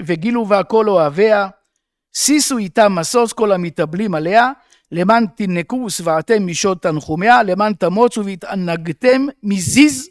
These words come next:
כבודה." פסוק שצריך הרבה לשבת עליו, לפרש אותו, המילים מאוד קשות.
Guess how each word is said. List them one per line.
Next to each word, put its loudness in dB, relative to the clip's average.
כבודה." -6
פסוק -8
שצריך -12
הרבה -6
לשבת -2
עליו, 0
לפרש -4
אותו, -6
המילים -4
מאוד 0
קשות. -14